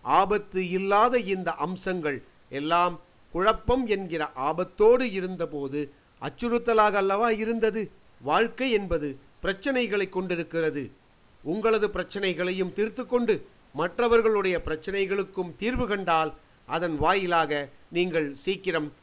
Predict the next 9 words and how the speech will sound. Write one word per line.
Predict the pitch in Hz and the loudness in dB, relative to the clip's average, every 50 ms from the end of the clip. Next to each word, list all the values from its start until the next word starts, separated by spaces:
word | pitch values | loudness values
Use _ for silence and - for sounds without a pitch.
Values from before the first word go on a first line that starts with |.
| _ - - | _ -6 -4
செல்வந்தராகிவிடலாம். | 175 190 214 247 240 226 226 202 190 180 160 160 156 147 139 139 135 131 123 107 98 - _ _ _ - - - - | -2 0 2 2 2 2 2 2 2 2 2 0 -4 -4 -4 -4 -4 -6 -6 -8 -12 -16 _ _ _ -20 -20 -16 -6
ஆக | 127 143 165 175 156 180 175 156 147 147 - - - - - | 0 2 2 2 2 2 0 0 0 -4 -8 -16 -20 -20 -12
நீங்கள் | - 165 170 170 160 156 156 143 - | -4 -2 -2 0 0 0 -2 -2 -2
பிரச்சனைகளை | - 170 180 175 - 233 220 214 208 185 180 175 170 156 156 | -2 -2 -2 0 2 2 4 4 2 2 2 -2 -2 -4 -4
தீர்ப்பதையே | - 180 180 175 - 170 - 156 165 170 185 180 165 147 - - - - - - | -2 -2 -2 -2 -2 -4 -4 -2 -2 0 0 2 0 0 -2 -6 -14 -20 -20 -8
தொழிலாக | - 160 170 180 185 190 190 214 208 254 254 247 | -6 -2 -2 0 2 2 2 2 2 2 -2 -2
கொள்வதன் | - 208 202 202 185 190 170 180 175 170 | -2 -2 -2 -2 -2 -4 -4 -4 -4 -2
வாயிலாக | 156 160 160 156 147 147 147 143 139 135 131 131 123 - - - - _ - | 0 0 0 0 -2 -2 -2 -2 -2 -2 -4 -6 -8 -10 -14 -20 -20 _ -8
பணம் | 156 160 190 196 190 | -4 -2 -2 -2 -2